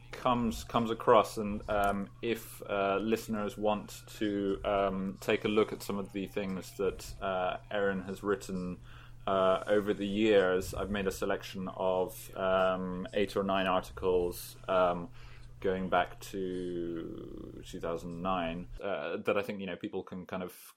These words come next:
uh, get a start with of yours. And you de-, you definitely get, get the sense that, um, you know, the work that you were doing, you were interested in the story. It wasn't just purely a vehicle for,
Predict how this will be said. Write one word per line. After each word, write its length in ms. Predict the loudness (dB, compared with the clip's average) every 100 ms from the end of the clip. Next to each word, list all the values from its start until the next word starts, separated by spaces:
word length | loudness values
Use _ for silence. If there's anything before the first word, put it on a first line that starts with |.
| -18
uh, 260 | -10 -10 -8 -10 0
get 140 | 2
a 60 | 2
start 380 | 4 4 4 2
with 200 | -2 -4
of 140 | -4
yours. 380 | 0 2 2 2
And 100 | 0
you 80 | 8
de-, 140 | 8
you 100 | 10
definitely 280 | 8 8 6
get, 340 | 4 2 2
get 180 | 6 6
the 80 | 4
sense 640 | 4 6 6 2 -4 -10 0
that, 380 | 4 6 4 -2 -10 -8 -2
um, 560 | 0 2 0 -2 -8 -8
you 80 | -6
know, 160 | -4 0
the 120 | 4
work 300 | 6 4 2
that 160 | -14
you 160 | -8 -2
were 80 | 0
doing, 300 | 2 2 2
you 140 | 2
were 180 | 2 2 -4
interested 520 | -6 -4 -6 -4 -4
in 80 | -2
the 80 | -2
story. 400 | 0 4 6 8
It 100 | 6
wasn't 340 | 6 4 2
just 240 | -2 -2 -4
purely 380 | 2 2 4 2
a 60 |
vehicle 560 | 4 4 4 2 0 0
for, 580 | -2 0 2 4 2